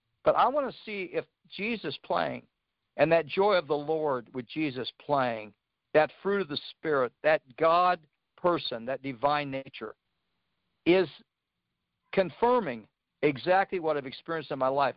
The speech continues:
I feel like that's where it's at. But I just think it would be so neat to see me play a game of pool, to s-,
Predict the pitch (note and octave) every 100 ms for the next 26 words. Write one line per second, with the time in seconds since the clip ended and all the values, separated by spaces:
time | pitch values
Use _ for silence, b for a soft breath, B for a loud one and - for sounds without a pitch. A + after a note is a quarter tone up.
0 | - D#3 B3+ - A#3+ A#3 F3+ F#3 - D#3+
1 | D#3 - D#3+ D3 - C3 G#2 - _ _
2 | _ _ _ - C#3+ G3 A#3 A3 - -
3 | F#3+ D#3+ D3+ D3+ - G3 F3+ F3 E3+ D3
4 | - F3+ E3+ D#3+ C#3 F3 E3 D#3 D3+ C#3+
5 | A#2+ - G#3 E3+ B2 - _ _ D#3 C#3